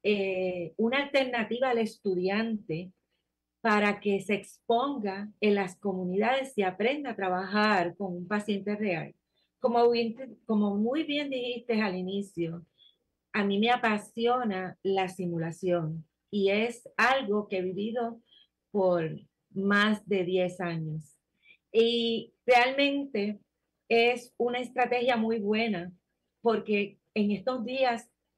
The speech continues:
que hemos visto en todo el país y en toda la nación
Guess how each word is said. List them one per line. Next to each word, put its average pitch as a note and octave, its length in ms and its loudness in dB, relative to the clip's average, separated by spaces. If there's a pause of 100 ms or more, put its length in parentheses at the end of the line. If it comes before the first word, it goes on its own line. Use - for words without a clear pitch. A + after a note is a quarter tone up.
(120)
que F#3 160 0
hemos G3 240 -4
visto G#3+ 500 -4
en F3 240 -8
todo G3 320 -2
el G#3+ 380 0 (180)
país A3+ 640 0
y G3 240 0
en F3 200 -6
toda G3 220 -2
la A3+ 120 0
nación A3 760 -4